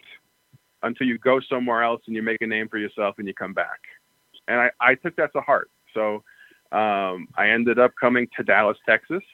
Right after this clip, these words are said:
and, uh, that was where I kinda launched my, my, my culinary empire. Uh, and I mean, since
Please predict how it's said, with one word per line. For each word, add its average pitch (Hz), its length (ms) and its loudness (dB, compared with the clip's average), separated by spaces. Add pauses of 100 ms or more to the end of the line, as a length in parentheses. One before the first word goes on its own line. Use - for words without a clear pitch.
(220)
and, 98 440 -4
uh, 95 380 -2 (120)
that 104 160 4
was 101 120 -6
where 107 160 4
I 104 40 4
kinda 104 220 -2
launched 92 760 -2
my, 95 500 0 (1080)
my, 98 140 2 (100)
my 101 160 4
culinary 110 640 2
empire. 117 520 0 (180)
Uh, 98 540 2
and 98 180 -8
I 95 60 -10
mean, 95 320 -8 (180)
since 113 180 -2